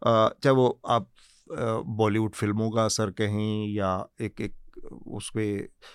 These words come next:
हिंदी मोटी मोटा समझने के तौर पर लोग समझ लेते हैं, बोलचाल की भाषा तक तो समझ, तो वो नेशनल कम्युनिकेशन लैंग्वेज।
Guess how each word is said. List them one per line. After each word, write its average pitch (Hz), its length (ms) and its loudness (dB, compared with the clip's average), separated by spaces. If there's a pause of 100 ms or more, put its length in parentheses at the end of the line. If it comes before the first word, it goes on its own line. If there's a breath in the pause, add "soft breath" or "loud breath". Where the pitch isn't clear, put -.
(600 soft breath)
हिंदी 165 360 4
मोटी 156 380 6
मोटा 185 260 6
समझने 151 520 6
के 180 120 2
तौर 147 260 6
पर 156 220 4
लोग 131 460 2 (280)
समझ 135 280 4
लेते 87 300 -8
हैं, 104 140 -4
बोलचाल 107 480 0
की 110 140 -4
भाषा 95 320 -4
तक 147 200 -8 (160)
तो 202 80 -6
समझ, 120 240 -2
तो 156 140 0
वो 170 440 4
नेशनल 143 420 2
कम्युनिकेशन 135 600 0
लैंग्वेज। 127 240 -2